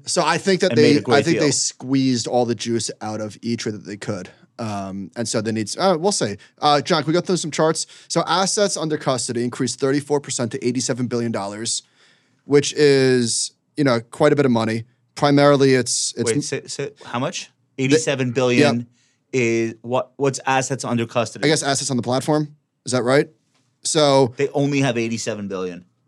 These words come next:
Speaker 1: But, but net deposits, net deposit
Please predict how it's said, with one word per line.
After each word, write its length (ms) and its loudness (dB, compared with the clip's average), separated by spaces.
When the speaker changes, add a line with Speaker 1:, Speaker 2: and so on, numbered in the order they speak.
Speaker 1:
But, 420 4
but 440 4
net 360 2
deposits, 920 -2
net 200 2
deposit 640 0